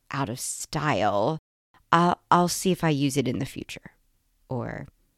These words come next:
"Kids are getting older. They're gonna want Christmas decorations. I'll just, I'll, I'll keep saving this because maybe they'll love it. I can just,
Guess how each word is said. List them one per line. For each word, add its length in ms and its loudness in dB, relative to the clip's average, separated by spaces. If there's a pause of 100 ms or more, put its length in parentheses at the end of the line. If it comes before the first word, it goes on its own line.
(100)
"Kids 240 -2
are 40 2
getting 300 2
older. 580 0
They're 140 4
gonna 180 2
want 220 -2
Christmas 380 -8
decorations. 1080 -2 (420)
I'll 160 -2
just, 340 -6 (100)
I'll, 300 0 (100)
I'll 220 -6
keep 240 -10
saving 400 -4
this 220 -2
because 380 -6 (160)
maybe 340 0
they'll 240 0
love 180 -4
it. 140 -4
I 100 0
can 160 -2
just, 200 -8